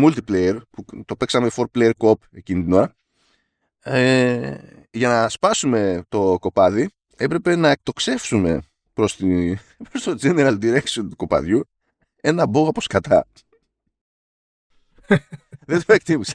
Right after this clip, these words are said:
αυτό. <laughs> Α, but yeah,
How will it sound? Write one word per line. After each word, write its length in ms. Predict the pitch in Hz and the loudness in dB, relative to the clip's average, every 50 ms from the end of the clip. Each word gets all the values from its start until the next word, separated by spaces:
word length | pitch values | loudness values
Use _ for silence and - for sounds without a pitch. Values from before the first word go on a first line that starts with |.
| - _ - | -12 _ -10
αυτό. 260 | - - - - 160 - - - _ - - - - | -8 -8 -8 -8 -10 -10 -14 -20 _ -12 -10 -2 2
<laughs> 420 | - 120 120 - 240 247 202 - _ _ - 190 190 175 - _ _ _ - - - - - - _ _ _ _ _ _ - 233 202 180 | 2 4 4 4 0 -2 -2 -6 _ _ -4 -4 -4 -4 -6 _ _ _ -20 -20 -20 -20 -20 -20 _ _ _ _ _ _ -20 -20 -16 -10
Α, 300 | - 135 147 143 143 143 - - | -4 0 0 0 0 0 -2 0
but 140 | 117 160 165 | 0 2 2
yeah, 320 | 160 147 120 113 101 - | 2 2 2 2 2 0